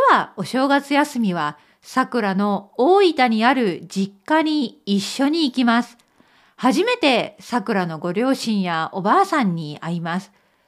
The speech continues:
ジョージは実は少し緊張しています。「さくら、大分に行くのは楽しみだけど、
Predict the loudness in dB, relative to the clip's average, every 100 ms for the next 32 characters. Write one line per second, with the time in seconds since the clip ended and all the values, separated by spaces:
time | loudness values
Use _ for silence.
0 | _ _ 0 2 2 0 0 -2 -4 _
1 | _ -14 -4 -2 -2 -4 -12 -16 -8 2
2 | 2 2 -6 0 0 2 0 0 -2 -4
3 | -2 -4 -6 _ _ _ _ _ _ _
4 | _ -10 -6 -4 -2 4 4 4 0 -6
5 | _ _ 0 4 4 4 2 0 0 0
6 | 2 2 2 0 0 0 0 0 0 0
7 | 2 2 0